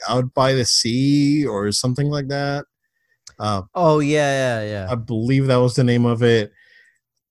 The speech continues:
Speaker 1: And, uh, and that looked, that looked really nice, um, because, uh,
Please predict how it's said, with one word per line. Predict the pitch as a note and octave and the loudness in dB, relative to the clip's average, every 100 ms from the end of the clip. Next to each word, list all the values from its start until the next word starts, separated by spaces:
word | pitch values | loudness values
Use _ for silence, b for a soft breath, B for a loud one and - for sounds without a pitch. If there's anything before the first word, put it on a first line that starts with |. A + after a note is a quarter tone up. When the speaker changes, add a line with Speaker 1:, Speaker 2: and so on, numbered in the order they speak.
| _ | _
Speaker 1:
And, | B2 A#2 A2+ A2 | -2 0 0 0
uh, | A2+ A2 G#2+ | 0 -2 -2
and | G#2+ B2+ | 2 4
that | C3+ D#3+ | 6 4
looked, | C#3+ C#3 C3+ - | 6 2 0 -4
that | A#2 C#3+ | 0 2
looked | C#3+ - | 0 0
really | A#2+ A2+ A2 | -2 0 2
nice, | G#2+ G#2 G#2 G#2 - - | 2 2 0 -2 -6 -4
um, | G#2 G2 G#2 G2 | -2 -2 -6 -8
because, | G#2+ - A2 G2 F#2+ A2 | -8 -4 -4 -2 -4 -8
uh, | G2 | -10